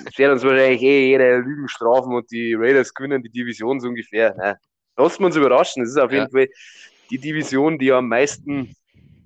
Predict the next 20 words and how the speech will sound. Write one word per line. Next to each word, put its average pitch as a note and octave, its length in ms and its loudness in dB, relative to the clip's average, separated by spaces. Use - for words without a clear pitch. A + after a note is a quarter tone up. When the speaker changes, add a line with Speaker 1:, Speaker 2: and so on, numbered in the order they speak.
Speaker 1:
Potenzial C3+ 680 0
hat D3 100 4
auf C#3+ 140 2
dem B2+ 140 -10
Blatt C3 280 -2
Papier C3 420 -4
und A2+ 120 -6
das, A2 80 -14
glaub A2+ 220 -2
ich, A2+ 120 -2
werden A2 220 -4
richtig - 360 -20
geile A2 260 0
Spiele B2 400 -6
und G#2 160 -4
eins A2+ 140 -4
ist A2+ 140 -6
ein, G#2+ 360 2
äh, A2 360 0
Mexiko-Stadt, - 680 -4